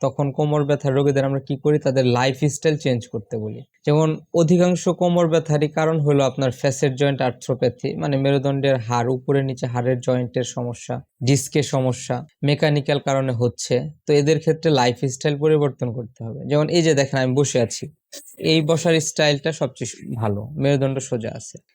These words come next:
কিন্তু একজন লোক সারাদিন এইভাবে ঝুঁকে কাজ করে, তো এই লোকের কোমর ব্যথা হয়েছে। এই লোক যখন একজন ডাক্তারের কাছে গিয়েছে, সে চিকিৎসা নিবে, যতদিন চিকিৎসা নিবে ততদিন ভালো থাকবে, যখনই চিকিৎসা বন্ধ করে দিবে তখন আবার খারাপ হয়ে যাবে। তার মানে হলো,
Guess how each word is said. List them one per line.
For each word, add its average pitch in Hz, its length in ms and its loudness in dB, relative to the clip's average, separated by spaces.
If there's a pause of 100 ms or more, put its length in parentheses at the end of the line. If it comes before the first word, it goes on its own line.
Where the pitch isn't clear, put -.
কিন্তু 170 200 4
একজন 165 240 2
লোক 165 160 2
সারাদিন 160 600 0
এইভাবে 143 400 2
ঝুঁকে 135 360 -2
কাজ 135 260 -2
করে, 117 260 -4 (260)
তো - 120 2
এই 190 160 6
লোকের 196 280 2
কোমর 196 280 2
ব্যথা 175 260 2
হয়েছে। 170 360 2
এই 156 120 4
লোক 151 200 2
যখন 151 180 0
একজন 127 300 0
ডাক্তারের 123 380 0
কাছে 127 240 -2
গিয়েছে, 120 500 -2 (400)
সে 160 140 0
চিকিৎসা 180 500 2
নিবে, 175 260 2
যতদিন 160 420 2
চিকিৎসা 160 420 -2
নিবে 160 400 2 (100)
ততদিন 143 400 0
ভালো 123 240 0
থাকবে, 139 580 0
যখনই 139 380 0
চিকিৎসা 147 420 -4
বন্ধ 143 260 0
করে 135 260 0
দিবে 135 220 0
তখন 131 260 -4
আবার 117 260 -4
খারাপ 120 260 -4
হয়ে 120 140 -4
যাবে। 123 300 -8 (180)
তার 143 160 2
মানে 160 240 0
হলো, 165 520 0